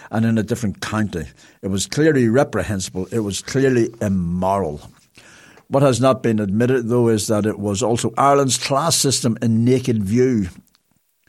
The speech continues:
One of the most, uh, startling characteristics of Irish society is the belief, both held by those living in Ireland and those outside, that Ireland has no class system. Well, I'm one of those Irish people that never felt like that, never agreed with that.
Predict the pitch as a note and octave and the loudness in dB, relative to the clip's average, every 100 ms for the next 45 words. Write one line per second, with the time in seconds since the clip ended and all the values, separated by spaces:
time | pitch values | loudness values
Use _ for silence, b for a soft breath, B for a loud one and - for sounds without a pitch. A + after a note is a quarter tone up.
0 | b b b - C3+ C#3 B2+ B2+ A#2+ A#2+ | b b b -2 2 4 4 4 4 2
1 | - - A#2 A#2 A#2 A2+ A2 A2 G2 - | -2 2 2 4 4 4 2 0 -4 -6
2 | - D#3 D#3+ B2+ G#2+ - A#2+ A2 G#2 G#2+ | 0 2 2 2 0 0 -2 0 0 -2
3 | - F#2+ F#2 G2+ F#2+ - G2 G2+ G2+ - | -2 -4 -2 -2 -2 -4 -4 -2 -4 -4
4 | G#2 F#2+ G2 G#2+ A2+ C#3+ - - - - | -6 -4 -4 0 0 0 -6 -18 -20 -12
5 | - G#2 C3+ C#3+ C#3 C3+ A#2+ B B - | -4 -2 2 4 4 2 0 B B -2
6 | A2 B2+ A#2 G#2 A#2+ F#3 F3+ A#2 G#2 G#2 | 2 4 4 4 4 4 4 2 2 0
7 | A2+ G#2 G#2+ A2+ G#2 F#2+ F#2+ G#2+ G2+ G#2 | 0 -2 0 0 0 -2 0 -2 0 0
8 | A2 A#2+ A2 F#2+ G2+ G#2 G2 - F#2+ F#2 | 0 0 0 -2 -4 -4 -6 -4 -6 -4
9 | - F2+ - F2+ D#2+ b b b b b | -6 -6 -8 -8 -10 b b b b b
10 | - E2+ G2 F#2+ F#2 F2 F2+ F2 E2+ - | -10 -6 -2 -2 -2 -4 -6 -6 -8 -6
11 | F#2+ F2 - G2 F#2 F2+ D2+ - - E2+ | -4 -4 -4 -4 -4 -6 -8 -12 -8 -4
12 | G2 G#2 F#2+ F2 E2 E2+ G#2+ A#2 A#2 - | -2 -2 -4 -8 -8 -8 -6 -6 -8 -14
13 | - F#2+ F#2+ G2 F2+ F#2 E2+ E2+ G2+ A2 | -6 -2 0 -2 -4 -4 -6 -4 -4 -6
14 | - | -8